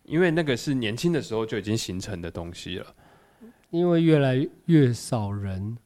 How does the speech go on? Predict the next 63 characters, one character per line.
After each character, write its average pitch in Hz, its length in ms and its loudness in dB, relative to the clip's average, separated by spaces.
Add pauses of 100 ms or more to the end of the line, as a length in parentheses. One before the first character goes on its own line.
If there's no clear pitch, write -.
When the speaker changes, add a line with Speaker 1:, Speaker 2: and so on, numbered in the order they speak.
(140)
Speaker 2:
会 143 180 -2
去 127 320 -2 (180)
跟 127 200 -2
你 107 100 0
讲 104 180 -12 (120)
真 95 280 -12
实 - 240 -14
的 92 140 -10
话。 90 320 -8 (140)
Speaker 1:
嗯。 110 320 -4
Speaker 2:
大 135 120 2
家 127 220 2
来 117 160 2
到 120 140 4
你 107 120 2
面 107 240 2
前， 92 400 -4 (540)
哦， 110 300 -2
因 135 180 2
为 135 100 -2 (140)
可 - 140 -4
能 113 120 0
有 110 160 -2
些 123 200 -2
人 113 100 0
是 117 140 -2
应 117 160 4
付 110 200 0
你， 95 220 -2 (240)
可 - 80 -6
能 110 140 0
有 104 140 -4
些 123 160 -4
人 110 100 -2
是 113 80 -2
跟 113 120 -2
你 104 120 -4
要 123 160 0
东 120 200 2
西。 151 300 -4 (960)
哦。 120 60 -6
Speaker 1:
所 185 120 8
以 196 40 8
那 180 140 4
个 175 100 2
角 104 240 -2
色 151 220 0
其 - 160 -6
实 110 160 -8
慢 123 200 -4
慢 123 200 -4
变 117 200 -4
成 104 180 -8
是 107 140 -10
说， 113 200 -2
从 110 180 -6
一 123 100 -6
开 117 220 -6
始 113 180 -12
我 95 180 -6
可 107 180 -6
以 110 140 -4
从 92 360 -10